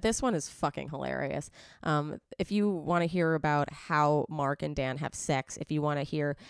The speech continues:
how to have sex like Dan and Mark,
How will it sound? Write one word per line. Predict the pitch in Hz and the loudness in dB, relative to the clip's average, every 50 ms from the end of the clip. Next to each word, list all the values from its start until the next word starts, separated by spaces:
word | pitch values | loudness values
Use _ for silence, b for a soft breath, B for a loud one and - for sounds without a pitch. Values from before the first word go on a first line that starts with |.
| B B B | B B B
how | - - 180 165 165 160 - _ - | -2 0 0 2 0 -2 -4 _ -2
to | - - 226 202 190 185 170 | 0 2 4 4 4 4 2
have | 170 160 151 - | 2 -2 -4 -4
sex | - - - 156 147 - - - | -6 -2 -2 -2 -2 -2 -4 -6
like | 160 147 147 143 | -6 -6 -4 -4
Dan | 147 143 147 143 | -4 -2 -2 -4
and | 143 143 | -4 -4
Mark, | 147 143 139 131 135 - | -2 -2 -2 -2 -2 -4